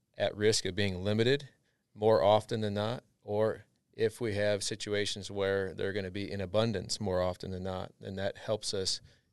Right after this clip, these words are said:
choose hybrids that we can optimize those types of environments.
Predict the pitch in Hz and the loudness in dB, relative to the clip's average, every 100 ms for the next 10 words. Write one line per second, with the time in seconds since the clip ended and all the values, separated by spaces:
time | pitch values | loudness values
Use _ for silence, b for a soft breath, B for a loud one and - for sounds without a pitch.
0 | - - 127 110 101 98 - - _ _ | -10 -2 0 0 -2 -4 -8 -12 _ _
1 | _ _ _ _ _ _ _ - - 117 | _ _ _ _ _ _ _ -14 2 4
2 | 123 107 98 - 101 95 101 101 101 95 | 4 0 -2 0 0 0 -2 -4 -4 -6
3 | b b b _ - 104 107 104 110 98 | b b b _ -8 0 2 2 0 -2
4 | 95 90 98 - 95 - 90 87 87 85 | 0 0 -2 -2 -2 -4 -6 -6 -4 -2
5 | 82 - 113 - | -2 -6 -10 -12